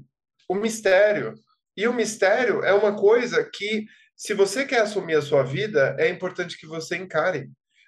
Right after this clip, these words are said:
né? Recentemente, uma, uma frase tá muito forte dentro de mim, que é a frase do, "A experiência da vida, ela nunca será, nunca é o que parece ser", ou seja, ela, ela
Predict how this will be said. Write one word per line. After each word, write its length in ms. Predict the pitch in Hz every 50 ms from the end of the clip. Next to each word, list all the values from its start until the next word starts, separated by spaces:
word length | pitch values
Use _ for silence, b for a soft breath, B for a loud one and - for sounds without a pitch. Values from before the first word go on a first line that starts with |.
| b -
né? 160 | 143 160 165 160
Recentemente, 840 | 151 151 151 143 - 180 170 - 170 160 165 185 208 208 208 - 180
uma, 280 | 160 160 160 160 151 -
uma 220 | 156 156 151 143
frase 380 | 135 - 160 170 175 165 160 147
tá 120 | 170 165
muito 760 | 165 170 208 247 254 233 240 240 220 202 185 170 160 156 147 135 135 -
forte 440 | - 165 180 202 196 - - - 147
dentro 280 | 135 143 147 139 135 135
de 120 | 127 135
mim, 280 | 139 147 170 196 202 208 -
que 120 | 170 160
é 120 | 151 156
a 80 | 165 160
frase 400 | 160 - 156 151 151 147 143 147
do, 220 | 139 151 147 143 139 B B B B B B B
"A 60 | - 147
experiência 460 | 143 - 185 185 220 240 247 233 214
da 140 | 190 175 147
vida, 520 | 135 139 185 220 233 - 156 135 120 - -
ela 200 | 160 160 165 165 165
nunca 580 | 165 170 185 214 247 262 262 - - 269 277 277 - _ _ _ _ _ _ _ _ _ _
será, 580 | - - - - - 175 165 151 151 151 151 156
nunca 420 | 165 208 233 247 254 233 190 170
é 160 | 160 165 202
o 100 | 214 220
que 160 | 220 - - -
parece 420 | - 185 175 180 196 196 - 196
ser", 280 | - - 170 175 175 147
ou 80 | 139 135
seja, 340 | 135 143 139 143 147 143
ela, 380 | - - - 135 175 185 190 - -
ela 400 | 175 185 196 208 208 208 -